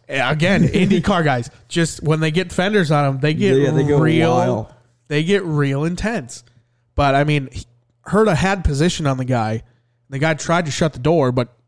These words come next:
Speaker 1: Herta was already there, so he kinda
Speaker 2: Well, then he's in the right then.
Speaker 1: Yeah, I guess. But it's just, it, it just baffles me, right, that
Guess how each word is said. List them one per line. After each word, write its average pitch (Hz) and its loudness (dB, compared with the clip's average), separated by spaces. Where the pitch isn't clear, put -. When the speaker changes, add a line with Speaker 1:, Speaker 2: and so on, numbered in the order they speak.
Speaker 1:
Herta 160 2
was 139 2
already 135 0
there, 139 2
so 131 -4
he 123 -6
kinda 120 -8
Speaker 2:
Well, 185 -12
then 165 -8
he's 160 -6
in 131 -8
the 117 -8
right 131 -12
then. 67 -14
Speaker 1:
Yeah, 139 2
I 180 0
guess. 151 -2
But 160 0
it's 170 -4
just, - -10
it, 214 -18
it 170 -4
just 220 -8
baffles 135 -4
me, 110 -12
right, 123 -4
that 127 -2